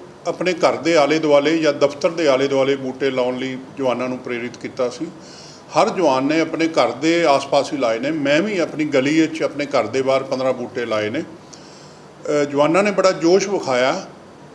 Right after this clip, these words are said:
ਜਿਸ ਦੇ ਵਿੱਚ ਉਹਨਾਂ ਨੂੰ ਦਸ ਬੂਟੇ ਲਾਉਣ ਲਈ ਕਿਹਾ ਗਿਆ ਸੀ, ਜਿੰਦੇ ਵਿੱਚੋਂ ਤੀਹ ਚਾਲੀ ਪਰਸੈਂਟ, ਚਾਰ ਸੌ ਮੁਲਾਜ਼ਮਾਂ ਨੇ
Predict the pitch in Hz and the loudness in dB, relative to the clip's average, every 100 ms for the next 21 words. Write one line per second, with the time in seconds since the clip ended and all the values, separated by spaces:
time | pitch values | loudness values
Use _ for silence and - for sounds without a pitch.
0 | - 143 175 180 185 185 190 190 170 165 | -12 -2 -2 2 2 2 0 0 2 2
1 | 170 175 180 185 175 165 151 165 160 160 | 2 -4 -4 -2 0 2 2 2 0 0
2 | 156 156 156 170 170 175 170 165 175 175 | 2 0 -2 -8 -4 -2 -4 -4 -4 -4
3 | 165 - 190 196 196 175 190 185 156 165 | -6 -8 -6 -4 2 2 2 0 -2 -2
4 | 160 - - 156 160 - 180 170 143 135 | -4 -4 0 2 2 -2 -4 0 2 2
5 | 139 160 160 147 160 | 0 0 0 0 -2